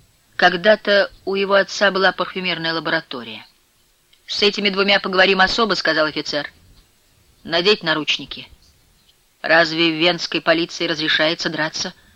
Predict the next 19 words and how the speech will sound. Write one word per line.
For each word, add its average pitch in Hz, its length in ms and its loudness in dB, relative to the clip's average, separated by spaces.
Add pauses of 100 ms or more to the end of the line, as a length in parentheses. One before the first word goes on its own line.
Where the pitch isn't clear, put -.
(200)
при 170 120 -4
арестах?» 151 580 -4 (320)
спросил 165 420 -4
мужчина 165 320 -2
в 156 40 -8
рубашке. 160 460 -2 (560)
Офицер 160 440 -2
взглянул 151 440 -4
на 139 100 -10
него. 131 320 -12 (760)
«Как 151 240 -2
вас 135 220 -4
зовут?» 127 420 -10 (460)
«Штайнер. 214 480 -2 (640)
Йозеф 143 320 -6
Штайнер». 160 500 -4 (520)
«Сам 175 320 2
без 156 200 -4
паспорта. - 640 -4